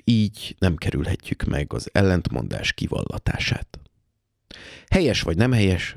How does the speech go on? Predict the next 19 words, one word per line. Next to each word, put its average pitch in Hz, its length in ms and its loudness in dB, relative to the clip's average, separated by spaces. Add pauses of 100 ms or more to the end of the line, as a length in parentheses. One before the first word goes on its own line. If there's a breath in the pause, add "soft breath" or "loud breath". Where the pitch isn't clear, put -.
tudomásul 85 520 0
kell 62 160 -4
venni, 92 300 4
hogy 90 160 -2
az - 120 -4
antiszemitizmus - 1160 -2 (300 soft breath)
a - 100 0
gázkamrák 90 720 2
lelepleződése - 920 0
óta - 460 0 (140)
metafizikai - 760 0
katasztrófává - 880 -4
emelkedett. - 800 -8 (1300 soft breath)
Mióta 117 420 4
Nietzsche 123 340 4
közhírré 101 560 4
tette 98 360 2
Isten 98 440 2
halálát, 78 720 0